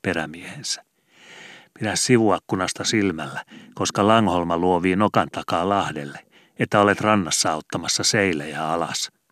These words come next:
"Kukkilan pausko sieltä nyt on tulossa", ajatteli hän samassa porstuaan käsin kuulustellen. Sen kuulee sätinästä.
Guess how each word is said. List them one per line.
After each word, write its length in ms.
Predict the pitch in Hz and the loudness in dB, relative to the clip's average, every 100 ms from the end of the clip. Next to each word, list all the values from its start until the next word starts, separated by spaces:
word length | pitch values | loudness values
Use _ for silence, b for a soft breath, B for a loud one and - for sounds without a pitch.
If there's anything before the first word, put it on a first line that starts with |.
| _ _ _ _ _ _ _ - | _ _ _ _ _ _ _ -14
"Kukkilan 420 | - - 80 - | -8 -6 -4 -4
pausko 420 | - 71 - - | -4 -4 -6 -6
sieltä 320 | - 87 - 71 | -6 -6 -8 -10
nyt 120 | 71 - | -10 -12
on 60 | - | -10
tulossa", 520 | 87 80 - - - B B B B B B - | -8 -6 -4 -4 -4 B B B B B B -8
ajatteli 460 | 80 73 - 85 | -8 -8 -14 -12
hän 140 | 76 85 | -8 -4
samassa 440 | 98 82 - 90 | -4 -2 -4 -6
porstuaan 520 | - 85 - - 82 76 | -4 -4 -4 -6 -12 -10
käsin 340 | 98 - 87 | -4 -4 -4
kuulustellen. 760 | - 82 76 - - 107 104 - _ _ B B B B B - | -4 -4 -4 -8 -10 -14 -14 -18 _ _ B B B B B -12
Sen 200 | 85 76 | -8 -8
kuulee 320 | 78 73 73 | -6 -6 -4
sätinästä. 800 | - 78 - 78 78 - - | -4 -4 -6 -8 -6 -8 -10